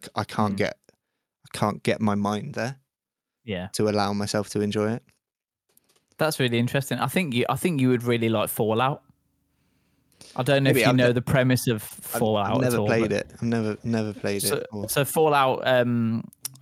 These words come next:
Speaker 2: Bethesda. It's a Bethesda game. Um,
Speaker 1: I remember
Speaker 2: basically
Speaker 1: when
Speaker 2: it's
Speaker 1: it was out. It was a big di-, like, it was a
Speaker 2: Yeah,
Speaker 1: big
Speaker 2: it's, it's like an open world thing. So the world's just gone through nuclear war, basically, and there's, like,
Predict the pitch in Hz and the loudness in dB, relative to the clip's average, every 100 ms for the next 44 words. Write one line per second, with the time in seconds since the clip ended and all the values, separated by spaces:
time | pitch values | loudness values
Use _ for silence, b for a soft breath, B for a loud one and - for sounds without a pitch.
0 | - 127 - 127 117 120 110 - 120 127 | -2 -2 2 0 0 0 0 0 -4 -4
1 | - 117 - 117 110 110 117 - 117 110 | -2 -2 -2 -2 0 0 -2 -6 -2 0
2 | 107 107 107 - - 139 151 151 143 127 | 2 2 0 -2 0 2 4 4 4 4
3 | 127 123 110 117 113 95 101 95 104 - | 4 4 2 2 2 2 0 -2 -4 0
4 | 107 - - 107 90 110 - - 117 175 | 0 0 -2 -4 -2 -6 -16 -8 0 2
5 | 139 101 - - 147 - - 156 170 175 | 2 0 -6 -4 -6 -6 -6 -4 -2 0
6 | 180 190 190 165 160 156 156 147 123 120 | 0 0 -2 -2 0 2 0 -4 -8 -6
7 | 156 143 135 151 151 139 143 135 - 139 | -4 -4 0 0 0 -2 -8 -10 -14 -20
8 | - 135 135 - 127 127 127 - 127 113 | -6 -4 -2 -4 -4 -2 -4 -2 -2 -2
9 | 101 104 113 101 104 123 104 101 - 117 | -4 -6 -4 -6 -8 -12 -12 -14 -10 -8
10 | 110 107 - - 107 - - | -8 -8 -10 -8 -6 -8 -18